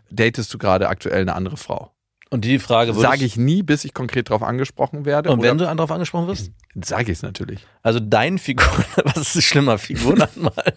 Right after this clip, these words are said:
Speaker 1: <laughs> Meinst du schlimmer?
Speaker 2: <laughs>
Speaker 1: Hundert Prozent.
Speaker 2: Weiß ich gar nicht. Also leider, wenn man zu dieser Sache stehen würde, ja, okay, dann würde immer so, ah, ey, wirklich,
Speaker 1: Aber du
Speaker 2: das
Speaker 1: kannst doch auch nicht verlangen, dass er sagt, okay, ich hab jetzt alles andere abgebrochen.
Speaker 2: <laughs>
Speaker 1: Äh, ich date dich jetzt hier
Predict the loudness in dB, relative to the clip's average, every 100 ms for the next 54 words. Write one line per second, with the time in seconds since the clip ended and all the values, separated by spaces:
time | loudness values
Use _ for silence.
0 | -2 0 2 4 4 2 2 0 0 2
1 | 2 2 0 -2 -4 -4 -14 0 2 2
2 | 2 0 4 4 4 0 -2 2 2 2
3 | -2 -4 -10 -20 _ _ -2 -2 -2 -6
4 | 0 2 4 4 2 0 -4 -14 -20 -20
5 | -6 -2 0 -2 -4 -2 2 4 4 0
6 | 0 0 2 2 4 4 2 0 -2 0
7 | 0 2 2 2 4 2 2 -2 -6 -8
8 | -8 -8 -4 -2 0 0 0 0 0 -2
9 | -2 -2 0 2 2 0 -2 -4 -2 0
10 | 0 -4 -4 -2 -2 -2 -2 0 0 0
11 | 0 0 0 -2 2 0 2 -2 -2 -8
12 | -4 2 2 2 0 -2 2 2 2 0
13 | -4 2 4 4 4 0 2 2 2 2
14 | 6 6 4